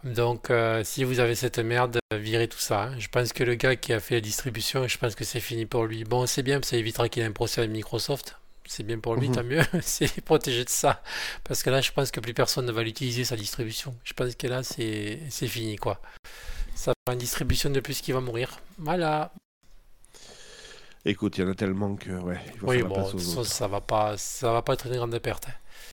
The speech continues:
Speaker 2: Hmm. Ouais.
Speaker 1: Voilà. Donc, si vous voulez vraiment avoir le look Windows onze, vous prenez, euh, Zorin O S. Voilà, vous payez la licence, ça sera un peu plus protégé.
Speaker 2: Oh, pas besoin de payer la licence, hein, Zorin, t'as la version gratuite aussi.
Speaker 1: Non, mais si tu veux le, le skin, euh, Windows onze.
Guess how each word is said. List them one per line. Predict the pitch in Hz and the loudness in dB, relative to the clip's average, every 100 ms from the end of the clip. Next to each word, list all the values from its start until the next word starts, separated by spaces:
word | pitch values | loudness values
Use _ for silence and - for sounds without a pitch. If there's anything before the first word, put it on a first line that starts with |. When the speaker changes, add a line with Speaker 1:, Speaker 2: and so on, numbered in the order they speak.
| - - - - | -20 -20 -20 -10
Speaker 2:
Hmm. | 98 80 - - - - - - | -8 -8 -12 -20 -20 -20 -20 -18
Ouais. | - | -12
Speaker 1:
Voilà. | 156 143 135 127 - | -6 -2 0 0 -4
Donc, | 139 135 127 | -2 0 2
si | - 143 | 2 2
vous | |
voulez | 123 131 | 2 2
vraiment | - 139 131 139 131 | 4 4 4 4 2
avoir | 117 117 113 | 2 2 2
le | 120 | 0
look | 120 123 - | -2 -4 -2
Windows | 107 123 123 117 - | 0 0 2 0 0
onze, | - 147 151 156 | 2 4 4 4
vous | 135 117 120 123 | 4 0 -2 -2
prenez, | - 139 131 135 131 | -2 0 2 2 2
euh, | 120 117 117 | 2 0 0
Zorin | 110 123 127 | 0 2 2
O | 131 | 2
S. | 131 - - - | 2 0 -2 -4
Voilà, | 117 113 110 | -2 -2 -4
vous | 107 | -6
payez | 104 117 120 | 0 2 4
la | 120 | 2
licence, | 110 - 135 147 | 4 2 2 0
ça | 135 | 0
sera | - 123 | 0 -2
un | |
peu | 113 | -2
plus | 110 - | -2 0
protégé. | 131 131 107 143 - - - - - - - - | 0 0 0 0 -4 -10 -10 -10 -14 -16 -12 0
Speaker 2:
Oh, | 120 | 2
pas | 110 | 2
besoin | 92 95 | 0 -2
de | |
payer | 104 92 | 0 2
la | 85 | 2
licence, | 85 - 143 | -2 -2 -2
hein, | 147 131 | 0 -2
Zorin, | 117 110 | -2 -4
t'as | 101 92 | -4 -6
la | 87 | -8
version | 95 - | -10 -8
gratuite | 85 85 131 135 | -8 -6 -8 -6
aussi. | 113 | -2
Speaker 1:
Non, | 135 | 0
mais | 135 | 0
si | - | -2
tu | 123 139 | -4 -2
veux | 135 | 0
le, | 131 127 | 2 2
le | 120 | 2
skin, | 117 - 151 131 | 0 -2 -4 -2
euh, | 120 | -2
Windows | 117 120 120 - | -4 -4 -4 -6
onze. | 151 131 | -6 -6